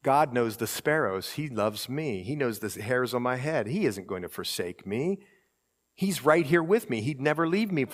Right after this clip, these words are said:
nor forsake me. He knows what I'm going through. He understands. And that's what, uh, Nehemiah did, and he rebuked the people, the countrymen, the nobles and rulers who were making these usurious, they were, they were doing usury. They were charging too much interest.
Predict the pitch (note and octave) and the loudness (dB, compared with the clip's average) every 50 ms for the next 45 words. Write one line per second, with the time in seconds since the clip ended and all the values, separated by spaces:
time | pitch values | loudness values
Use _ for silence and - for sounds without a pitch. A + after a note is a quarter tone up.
0 | - B2+ B2 A2+ - - A2+ G#2 - A#2+ G#2+ G2+ G#2+ G#2+ A2 D#3+ F#3+ F3 E3 F#3 | -2 0 0 0 0 -2 -4 -2 0 0 0 0 -2 -2 -2 0 0 0 2 2
1 | G#3 A#3+ C4 A3 D#3+ C#3 C#3+ C3 A#2+ A2+ G#2+ G#2 A2 A2 G#2 G2+ F#2+ - - G#2+ | 4 4 2 0 0 2 4 4 4 2 2 0 0 0 0 0 -2 -4 -4 -4
2 | G2+ F#2 E2 - - - - _ - G3+ G#3 G#3+ G#3 G#3 G3 G3+ F#3+ - - - | -2 -2 -4 -8 -14 -20 -8 _ 2 4 6 6 6 6 4 4 4 2 -2 0
3 | G#3 A3+ B3+ B3 G#3+ C#3 G#2+ F#2+ - - - B2+ - F3+ G#3+ - - A3 G3 - | 0 2 2 4 2 2 0 -2 -4 -4 0 2 4 4 2 4 4 2 2 2
4 | - - - - - - C3+ C3+ C3 C#3 F3 G3+ G3 F3 F3 F#3 A#3 B3+ E3 C3 | 0 -8 -20 -16 -8 -2 -2 0 2 4 6 6 6 4 4 2 4 2 2 2
5 | A#2 B2 C#3 D#3+ D3 C3+ C3 A#2 B2 A#2+ A2 G#2 C#3+ G#3+ A#3+ A3+ - - - - | 4 4 4 4 2 2 2 2 0 0 0 2 2 2 2 2 0 -8 -10 -2
6 | A#2+ C#3 - - - A3+ B3 A#3 - - A#2+ G#2+ G#2 C#3 D#3+ - - - - - | -2 -2 -2 0 2 2 2 2 2 2 2 4 4 2 0 -2 -10 -20 -20 -20
7 | - _ - - - - - A3+ A#3 - - D#3 B2+ A#2+ A#2 C3+ C3 B2 C3 D3+ | -18 _ -8 -6 -2 4 4 4 4 4 2 2 2 4 4 4 4 4 6 6
8 | F3 G3+ F#3 G3 E3+ E3 D3+ C#3+ D3 G#3 A#3 G3+ D#3+ D#3 D#3 - - - - - | 6 6 6 4 4 2 2 2 2 4 4 6 4 4 2 0 -6 -12 -14 -4
9 | - E3 E3 D#3 D3+ C3+ A#2+ B2 C3 D#3+ G3+ G#3 - G3 F#3 E3+ D3 D3 C#3 B2+ | -2 0 2 2 2 2 0 2 4 4 4 4 4 0 0 2 0 0 -2 -2
10 | G#2+ B2 A#2+ C3 C#3 B2+ A#2 - - - - G#3 G#3+ A#3 A3 F#3 C#3+ B2+ A#2+ C#3 | -4 -2 0 2 2 4 4 4 2 6 6 6 6 6 6 4 4 4 2 2
11 | C#3+ - - - - - _ _ _ _ C#3 C#3 C3 C#3 B2+ - - C#3 C#3+ C#3 | 2 -2 -4 -6 -10 -16 _ _ _ _ 0 0 0 0 -4 0 2 4 4 4
12 | C#3 C3 E3+ F3 E3 C#3+ C3+ F3 A#3 C4 B3+ F#3+ D#3+ C3+ A#2 A2 G#2+ A#2 B2+ C3 | 4 4 4 4 4 4 4 4 4 4 4 4 2 2 2 2 4 4 4 4
13 | C3+ - - - G3 G#3+ A3 G3+ G3+ F#3 - - - G#3+ G#3 G#3 G3 - - - | 4 2 6 6 8 8 8 6 2 2 2 2 2 6 6 6 6 4 2 2
14 | G#3+ B3 B3+ - - A#3 E3+ A#2 - - - - | 4 4 4 4 4 4 4 4 2 -2 -6 -8